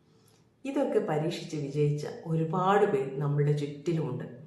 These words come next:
തുടക്കത്തിലെ വേദന <clears throat> ഒന്ന് ഓവർകം ചെയ്ത് കഴിഞ്ഞാൽ പിന്നെ ബിന്ദാസ് ആയിരിക്കും നമ്മൾ.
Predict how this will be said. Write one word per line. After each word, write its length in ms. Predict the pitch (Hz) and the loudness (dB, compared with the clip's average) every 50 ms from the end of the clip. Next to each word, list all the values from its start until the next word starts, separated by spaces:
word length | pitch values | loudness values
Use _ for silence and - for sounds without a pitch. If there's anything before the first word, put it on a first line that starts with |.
| - _ _ _ - _ _ _ - - - - - _ - | -20 _ _ _ -20 _ _ _ -20 -20 -20 -20 -16 _ -2
തുടക്കത്തിലെ 480 | 233 233 233 233 262 254 262 254 240 240 | 0 0 2 2 2 2 4 4 4 6
വേദന 600 | 196 175 160 160 156 165 160 151 151 147 - - - - - - | 6 6 6 6 4 4 4 2 0 -2 -4 -6 -10 -8 -4 0
<clears throat> 420 | - - 285 277 247 214 - 220 | 4 6 6 6 6 6 4 6
ഒന്ന് 160 | 240 240 240 233 | 6 6 6 6
ഓവർകം 500 | 196 185 185 202 208 202 214 208 196 190 | 6 6 6 4 4 6 6 6 6 4
ചെയ്ത് 300 | 190 170 160 160 165 156 | 2 2 2 0 0 0
കഴിഞ്ഞാൽ 400 | 156 151 147 147 147 147 147 147 | 2 4 4 6 6 6 6 4
പിന്നെ 400 | 147 143 147 147 147 147 - - - - - - | 2 0 0 0 -2 -2 -6 -12 -16 -18 -12 -6
ബിന്ദാസ് 680 | 156 160 170 170 170 165 160 151 147 160 160 160 160 160 | -2 0 2 2 4 4 4 2 4 4 4 4 2 2
ആയിരിക്കും 380 | 156 143 135 123 - - - 143 | 0 -2 -2 -4 -4 -4 -4 -4
നമ്മൾ. 240 | 147 143 - - | -4 -6 -8 -10